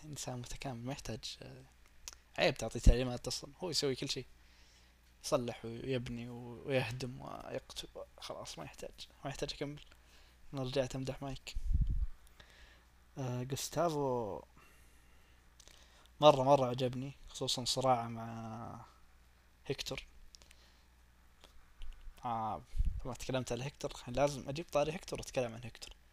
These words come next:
هيكتور سلامانجا، سلامانكا.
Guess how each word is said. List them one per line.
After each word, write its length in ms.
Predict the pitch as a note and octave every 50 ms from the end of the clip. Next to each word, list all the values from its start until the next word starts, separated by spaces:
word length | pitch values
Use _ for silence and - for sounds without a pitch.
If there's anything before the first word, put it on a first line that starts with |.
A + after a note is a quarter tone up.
| - - - - - - - - -
هيكتور 340 | - - - - - C#3 C3
سلامانجا، 760 | - - C3 B2 B2+ B2+ B2+ C#3 D#3 D3+ C3+ B2+ A#2+ - - - - - - - - -
سلامانكا. 440 | - - B2+ A#2+ A#2 A#2 A#2 -